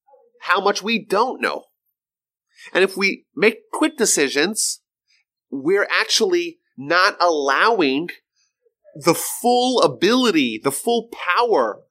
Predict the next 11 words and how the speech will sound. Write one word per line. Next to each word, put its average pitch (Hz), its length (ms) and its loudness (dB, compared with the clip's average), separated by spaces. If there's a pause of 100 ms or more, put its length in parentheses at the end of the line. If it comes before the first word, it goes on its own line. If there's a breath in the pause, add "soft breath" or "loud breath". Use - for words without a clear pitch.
(180)
of 165 120 0
our 175 120 2
decision-making 185 580 -2
capacity 185 640 -2 (160)
to 165 100 0
be 160 120 2
unleashed. 220 540 0 (960)
There 120 120 0
was 127 160 0
a, 123 200 0
uh, 117 140 2